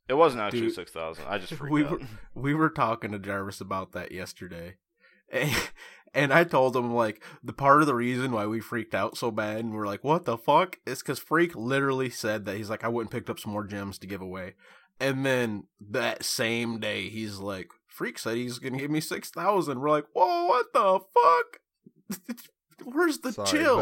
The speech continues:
Speaker 3: but nope. <laughs>
Speaker 2: "Where's the chill, bud?"
Speaker 3: I'll just put it out there. This podcast already cost me an, uh, an all right amount of money every month, so I, I couldn't afford that.
Speaker 2: <laughs> Oh, that's, that's,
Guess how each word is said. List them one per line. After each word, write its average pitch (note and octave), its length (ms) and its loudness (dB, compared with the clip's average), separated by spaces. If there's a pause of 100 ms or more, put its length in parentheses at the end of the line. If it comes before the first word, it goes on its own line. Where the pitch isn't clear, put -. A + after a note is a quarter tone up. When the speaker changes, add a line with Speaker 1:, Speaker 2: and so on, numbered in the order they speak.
Speaker 3:
but F#2+ 80 -14
nope. A2+ 300 -2
<laughs> - 200 -8
Speaker 2:
"Where's D4+ 380 4
the B3+ 140 -2
chill, D#4+ 440 2
bud?" A#3+ 340 -4 (2000)
Speaker 3:
I'll F#2+ 200 -6
just B2 300 -16
put E3 140 0
it C3+ 100 -2
out B2 200 0
there. G#2+ 160 -2
This G2+ 160 -8
podcast A#2 560 -6
already G2+ 240 -4
cost G#2 340 -6
me A#2 140 -8
an, G2 180 -10 (100)
uh, G2 200 -6
an F2 100 -10
all F#2 180 -6
right F#2+ 220 -4
amount G2 200 -8
of F#2 60 -10
money F#2 300 -10
every E2+ 200 -10
month, E2+ 240 -12
so E2+ 180 -10
I, F2 60 -8 (140)
I F#2 80 -16
couldn't F#2 240 -16
afford F2+ 320 -10
that. F2 320 -8
Speaker 2:
<laughs> - 60 -14 (800)
Oh, - 300 -8 (220)
that's, - 260 -10
that's, - 340 -8